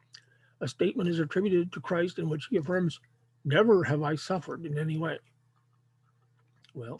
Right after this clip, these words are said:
we know that that's not true. Now, in the letter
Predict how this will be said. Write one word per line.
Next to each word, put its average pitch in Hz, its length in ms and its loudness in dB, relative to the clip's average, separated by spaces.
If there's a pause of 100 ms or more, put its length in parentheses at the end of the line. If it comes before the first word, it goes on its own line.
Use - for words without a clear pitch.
(100)
we 156 100 2
know 135 280 2
that 147 120 -12
that's - 240 -12
not - 200 -14
true. - 160 -10 (1500)
Now, 214 320 6
in 180 160 4
the 160 100 4
letter 190 380 4